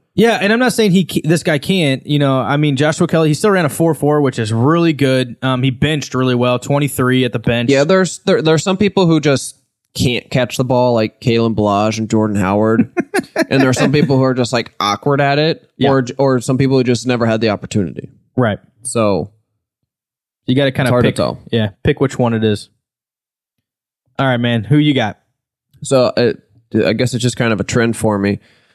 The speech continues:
Speaker 2: I'll take D J Dallas here. I was gonna draft him in our draft. Someone drafted him 'cause I have Chris Carson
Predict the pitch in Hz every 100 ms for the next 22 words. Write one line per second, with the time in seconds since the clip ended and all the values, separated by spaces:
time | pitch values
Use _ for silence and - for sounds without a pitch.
0 | _ 143 185 147 135 139 131 120 110 117
1 | 120 135 131 127 120 _ _ _ _ _
2 | 127 127 139 131 143 135 131 127 135 127
3 | 127 123 123 120 - 117 104 107 104 120
4 | 113 113 104 104 90 - 113 98 110 107
5 | - 120 120